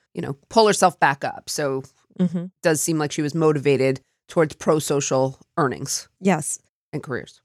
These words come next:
Speaker 2: Tragedy would strike for Alice in the early nineties when her youngest son died in a scooter accident.
Speaker 1: Hmm.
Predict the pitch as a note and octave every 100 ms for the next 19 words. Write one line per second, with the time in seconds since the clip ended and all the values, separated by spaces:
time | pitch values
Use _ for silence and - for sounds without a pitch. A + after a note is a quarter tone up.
0 | _ C4 B3+ E4+ E4+ D#4 A3 - - F3
1 | F3 F3+ F#3+ E3 F#3 G3 G3 F#3 - F#3
2 | G3 G3 E3 E3 F3+ G3 F#3+ F3 E3+ F#3
3 | G3 F#3 F#3 A3 B3 - F#3+ G3 E3 E3
4 | F3+ - F3 D#3 - F#3+ F3 - D3 -
5 | D3+ D3+ C3+ - D#3